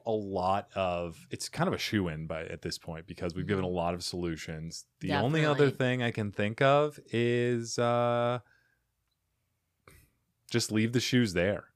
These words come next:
Speaker 1: Just leave 'em there behind and let them understand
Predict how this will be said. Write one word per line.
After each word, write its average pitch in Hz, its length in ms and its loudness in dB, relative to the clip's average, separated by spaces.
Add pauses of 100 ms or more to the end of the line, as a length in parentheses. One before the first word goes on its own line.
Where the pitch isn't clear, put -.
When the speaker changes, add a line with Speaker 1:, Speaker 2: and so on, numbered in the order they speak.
(140)
Speaker 1:
Just 98 220 -6
leave 107 300 0
'em 160 140 0
there 98 240 2
behind 92 680 0 (400)
and 95 200 -8
let 113 260 2
them 104 260 -2
understand 87 760 -6